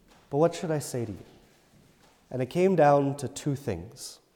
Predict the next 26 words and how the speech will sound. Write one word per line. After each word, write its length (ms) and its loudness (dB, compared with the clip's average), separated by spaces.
The 80 -2
first 580 6
is 380 6
a 60 -6
quote 600 2
from 200 -2
Saint 240 0
Augustine 540 -2
that 200 -2
I 80 2
try 320 8
to 120 0
use 460 4
to 140 -4
mold 480 6
and 120 -10
shape 360 0
and 120 -2
direct 540 -2
the 60 -6
way 160 -2
that 120 -4
I 80 -2
live 340 -4
my 140 -10
priesthood. 560 -10